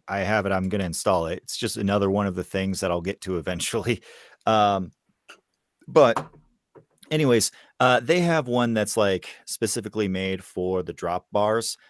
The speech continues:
So you can, like, mount it to the drop bar and it's a little easier to hit. But they, um, there's also people that kinda hack them.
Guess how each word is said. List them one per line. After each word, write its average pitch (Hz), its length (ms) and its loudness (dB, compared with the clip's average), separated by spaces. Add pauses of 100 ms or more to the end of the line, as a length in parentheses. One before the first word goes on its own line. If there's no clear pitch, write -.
So 101 320 2
you 95 160 -2
can, 107 120 -6
like, 95 220 -4
mount 98 300 -4
it 101 60 -16
to 98 80 -10
the 92 100 -8
drop 92 260 -2
bar 92 300 0
and 85 120 -8
it's 87 140 -12
a 90 60 -10
little 92 240 -6
easier 90 340 -8
to 73 80 -10
hit. - 380 -8 (480)
But 120 320 4
they, 110 460 6 (100)
um, 92 580 -2 (480)
there's 117 220 4
also 151 400 -2
people 117 360 -2
that 98 140 -2
kinda 98 300 -2
hack 95 340 -6
them. 117 300 -4